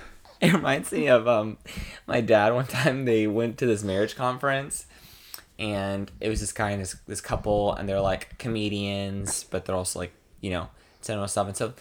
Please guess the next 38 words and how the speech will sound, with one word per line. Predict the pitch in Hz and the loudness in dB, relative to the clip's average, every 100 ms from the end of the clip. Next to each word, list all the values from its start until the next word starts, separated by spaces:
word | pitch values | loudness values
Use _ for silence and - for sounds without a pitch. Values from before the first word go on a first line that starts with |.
| - - | -20 -12
they're | 190 | -4
talking | 196 180 | 0 2
about | 143 117 | 2 0
something | 190 190 - 131 117 | 0 -2 -2 -2 0
the | |
guy | 107 101 101 | 0 0 -2
did. | 98 98 95 95 95 98 - _ - - - - _ _ - | -2 -2 0 0 -2 -4 -12 _ -20 -20 -20 -20 _ _ -2
You | 135 | 4
know, | 135 | 4
they | 185 | 6
go | |
on | 185 120 | 4 4
tour, | 135 107 85 107 | 4 4 4 0
this | 95 | -4
couple. | - 104 - - | -2 -2 -2 -6
There's | 92 | -2
all | 104 104 | 2 2
these | 95 | 0
different | 90 82 | -6 -4
churches. | - 90 85 85 - - _ _ _ _ _ _ _ _ _ - | -2 -2 -2 -4 -6 -10 _ _ _ _ _ _ _ _ _ -18
And | - - | -10 -6
something | 170 147 | -4 -2
the | 110 | 0
guy | 104 101 | 2 0
did, | 95 98 98 | -2 -6 -6
and | 101 | -8
he's | 113 | -12
like, | - 226 | -6 -2
"You | |
know | 226 | 0
what, | 214 214 | 0 2
babe? | 180 185 196 170 - _ - _ _ _ _ - _ _ _ _ _ _ _ _ | 2 4 2 0 -4 _ -20 _ _ _ _ -20 _ _ _ _ _ _ _ _
I | 196 226 | -4 -4
got, | - _ _ - - 165 - | -6 _ _ -16 -14 -14 -6
I'm | - 269 135 | -4 -2 -2
sorry | - - - 98 98 90 92 98 _ - - - - | -2 -2 -2 0 0 0 -4 -10 _ -20 -20 -20 -10
for | 113 | -6
that. | 87 - | -2 -4